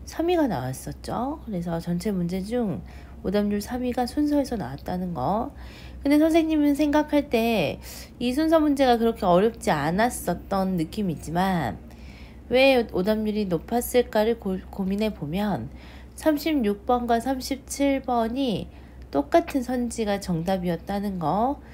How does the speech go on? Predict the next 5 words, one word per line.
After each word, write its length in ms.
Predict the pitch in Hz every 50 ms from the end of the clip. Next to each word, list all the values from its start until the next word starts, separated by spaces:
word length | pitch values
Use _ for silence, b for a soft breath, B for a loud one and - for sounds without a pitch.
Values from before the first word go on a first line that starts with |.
| B B B B B B B
그래서 320 | - - 247 247 247 247 214
옳은 420 | 160 180 196 220 233 269 294 302
성질을 680 | 294 311 302 294 277 262 - 285 277 269 277 269 254 -
골랐던 460 | - 220 208 220 233 226 233 226 208
아이들도 800 | 185 151 151 165 170 - 175 175 180 - 240 240 196 143 135